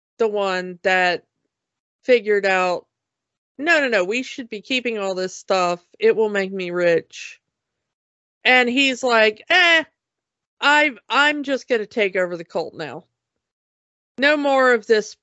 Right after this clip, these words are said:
pretending. Uh, I'm just, I'm just gonna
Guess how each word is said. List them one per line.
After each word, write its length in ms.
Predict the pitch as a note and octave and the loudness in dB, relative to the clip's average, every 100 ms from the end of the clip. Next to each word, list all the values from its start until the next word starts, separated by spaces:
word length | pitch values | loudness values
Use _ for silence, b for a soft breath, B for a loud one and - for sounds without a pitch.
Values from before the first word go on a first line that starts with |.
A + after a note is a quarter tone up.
| _ | _
pretending. 1040 | - B3 - - G3+ F#3+ F#3 F3 F#3 - _ _ _ b b b _ - | -4 -4 -2 -2 0 0 -4 -4 -4 -8 _ _ _ b b b _ -4
Uh, 400 | G#3 G3 F#3 F3+ - | 2 4 4 0 -2
I'm 240 | A3 A#3+ | -2 -2
just, 340 | A3+ B3+ - _ | 0 0 -2 _
I'm 240 | A3 A3+ G#3+ | -2 -2 0
just 240 | G#3+ G#3+ | -6 -4
gonna 340 | G#3+ F#3+ F3 | -6 -4 -8